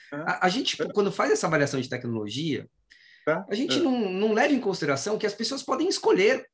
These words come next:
Speaker 2: soluções
Speaker 1: É.
Speaker 2: diferentes, né? É, você pode
Speaker 1: É.
Speaker 2: perguntar pra uma pessoa e ela preferir viver quinze anos e não tá errada, é a preferência dela,
Speaker 1: É.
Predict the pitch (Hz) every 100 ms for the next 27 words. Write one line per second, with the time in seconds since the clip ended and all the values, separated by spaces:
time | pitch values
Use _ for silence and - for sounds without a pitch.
0 | _ - 202 190 175 240 240 285 - -
1 | - 208 254 107 - - _ - 151 233
2 | - - 123 247 220 - - - 302 -
3 | 240 220 190 180 180 180 165 180 160 170
4 | 208 180 - 180 170 160 147 156 160 151
5 | 160 156 175 196 196 185 160 165 - -
6 | 190 190 190 165 170 160 151 131 131 185
7 | - 170